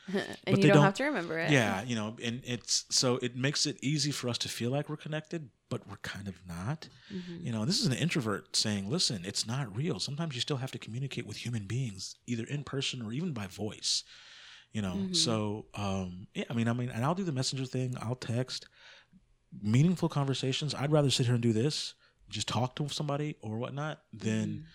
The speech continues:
Speaker 2: you know, talk via my thumbs because I'm more
Speaker 1: Yeah.
Speaker 2: expressive.
Speaker 1: It doesn't feel real.
Speaker 2: Yeah, I mean, it just, and,
Speaker 1: I
Speaker 2: and
Speaker 1: say that online when I'm online dating. Like, I wanna
Speaker 2: <laughs>
Speaker 1: meet, like, really soon 'cause, like,
Speaker 2: Yeah.
Speaker 1: screens aren't people.
Speaker 2: No.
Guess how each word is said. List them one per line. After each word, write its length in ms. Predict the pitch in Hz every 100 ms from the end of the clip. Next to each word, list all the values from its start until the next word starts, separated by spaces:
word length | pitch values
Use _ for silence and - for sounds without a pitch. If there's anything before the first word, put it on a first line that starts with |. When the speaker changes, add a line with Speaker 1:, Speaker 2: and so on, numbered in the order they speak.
| - - -
Speaker 2:
you 80 | 113
know, 120 | 104
talk 260 | 101 113 107
via 180 | 101 101
my 120 | 95
thumbs 540 | - 160 139 104 95 -
because 420 | 104 - 101 95
I'm 180 | 190 113
more 160 | 139 131
Speaker 1:
Yeah. 20 |
Speaker 2:
expressive. 420 | 113 - 139 -
Speaker 1:
It 40 | 196
doesn't 260 | 233 226
feel 200 | 165 175
real. 380 | 156 156 151 156
Speaker 2:
Yeah, 260 | 175 156 104
I 100 | 120
mean, 140 | 123 127
it 120 | 123
just, 280 | 139 - -
and, 200 | 135 139
Speaker 1:
I 40 |
Speaker 2:
and 60 | 202
Speaker 1:
say 120 | 233
that 100 | 262
online 480 | 165 185 156 165 185
when 100 | 170
I'm 120 | 165
online 320 | 151 170 185
dating. 260 | 202 214 226 - -
Like, 120 | 165
I 120 | 151
wanna 180 | 180 185
Speaker 2:
<laughs> 160 | 180 180
Speaker 1:
meet, 160 | 185 - -
like, 160 | 180 - -
really 300 | 185 180 175
soon 340 | - 180 254
'cause, 120 | 240
like, 80 | 196
Speaker 2:
Yeah. 160 | 123 104
Speaker 1:
screens 340 | 226 254 254
aren't 280 | 196 233 -
people. 520 | 254 254 254 165 -
Speaker 2:
No. 380 | 226 226 208 139